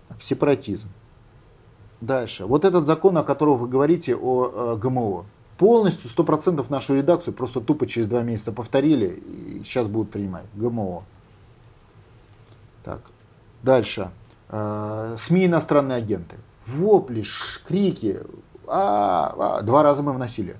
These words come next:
То есть тяжелый был закон. В результате приняли в редакции, что с-, иностранным владельцам запрещено иметь сре-, средства массовой информации в России. Приняли, да?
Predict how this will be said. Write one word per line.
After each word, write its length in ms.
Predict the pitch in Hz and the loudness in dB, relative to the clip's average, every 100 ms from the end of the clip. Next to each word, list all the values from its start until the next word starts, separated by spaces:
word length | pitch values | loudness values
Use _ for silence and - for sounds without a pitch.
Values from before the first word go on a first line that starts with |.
| - | -18
То 60 | - | -16
есть 120 | 104 | -10
тяжелый 320 | - 123 127 | -4 2 2
был 140 | 101 101 | 2 -2
закон. 300 | 98 - 90 - - - - - - | -6 -12 -18 -20 -20 -20 -20 -18 -2
В 60 | |
результате 420 | 123 139 202 202 | 0 4 4 4
приняли 420 | 156 165 180 175 135 | 4 6 6 4 4
в 60 | |
редакции, 420 | 127 131 180 - | 4 4 2 0
что 180 | 123 - | -6 -6
с-, 120 | 107 - | -10 -8
иностранным 680 | 123 123 131 127 120 110 | -6 -6 -4 -2 -2 -2
владельцам 500 | 107 113 143 160 127 | -4 0 0 0 -2
запрещено 480 | 107 110 107 131 131 | -6 -6 -8 -6 -6
иметь 220 | 123 113 | -4 -6
сре-, 300 | - 110 113 | -8 -6 -6
средства 360 | 113 120 117 117 | -6 -6 -6 -6
массовой 280 | 113 110 110 | -10 -8 -12
информации 400 | - 120 113 104 | -8 -6 -6 -6
в 40 | |
России. 300 | 104 - 95 | -8 -8 -12
Приняли, 440 | - 127 104 82 | -4 -2 -2 -4
да? 220 | 85 110 | -10 -12